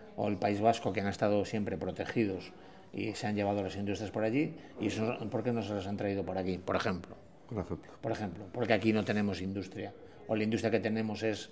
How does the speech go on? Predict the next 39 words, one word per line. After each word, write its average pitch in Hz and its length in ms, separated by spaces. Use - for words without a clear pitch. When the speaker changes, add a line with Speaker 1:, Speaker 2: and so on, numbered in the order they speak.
Speaker 1:
por, 98 240
por, 101 280
por, 101 300
por, 98 400
por 113 140
méritos 113 440
de 104 100
personas 107 680
concretas 110 680
y 110 60
de, 104 280
de 101 120
cosas 98 260
concretas. 92 520
Pues 113 140
nada, 113 340
si - 100
aquí 104 140
te 104 140
plantan 113 300
un 113 120
par 110 160
de 107 100
o 104 100
tres 107 220
o 98 60
cuatro 110 260
fábricas 101 460
como 101 200
hay 110 100
en 107 40
otros 104 220
sitios, 113 380
pues 107 140
esto 107 160
sería 107 380
la 107 100
de 110 100
Dios, 127 260